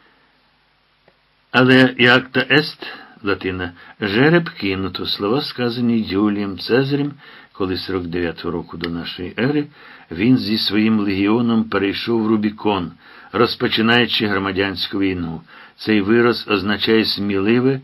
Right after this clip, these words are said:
і безповоротне рішення. З усією скромністю, як і належиться в моїй новій ролі, я підійшов до столу пана директора.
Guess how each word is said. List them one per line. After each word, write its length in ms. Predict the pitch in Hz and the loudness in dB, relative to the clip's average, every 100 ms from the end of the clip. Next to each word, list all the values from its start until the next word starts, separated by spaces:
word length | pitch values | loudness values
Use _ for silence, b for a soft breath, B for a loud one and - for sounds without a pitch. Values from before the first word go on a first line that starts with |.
| 135 b - | -14 b -8
і 320 | 104 127 127 | -4 -2 -2
безповоротне 1200 | 120 90 110 113 - - 92 87 95 92 95 95 90 - | -2 -2 -2 -2 -12 -6 -2 0 -2 -4 -8 -8 -10 -8
рішення. 640 | 82 76 - 76 71 - - _ _ _ _ _ _ _ b b b b b b b b b | -6 -6 -10 -10 -10 -12 -16 _ _ _ _ _ _ _ b b b b b b b b b
З 120 | 104 | -2
усією 300 | 131 147 156 | 0 4 4
скромністю, 760 | 143 - 135 147 139 127 - 117 | 4 2 6 6 6 2 0 2
як 220 | 123 135 | 2 4
і 40 | |
належиться 640 | 123 117 131 135 127 - 107 | 2 4 4 2 0 -2 -2
в 40 | |
моїй 260 | 98 107 107 | 0 2 2
новій 380 | 104 107 104 98 | 2 2 2 2
ролі, 340 | 113 131 131 131 B B B - | 4 4 2 -2 B B B -8
я 260 | 87 143 | 2 2
підійшов 760 | 139 127 113 117 - 123 131 127 | 4 2 2 0 2 6 6 6
до 160 | 107 | 2
столу 480 | 101 - 107 110 107 | -2 -2 0 2 2
пана 420 | 107 92 95 95 | 0 2 2 2
директора. 640 | 87 87 78 71 - 73 71 | -2 -4 -4 -8 -12 -16 -16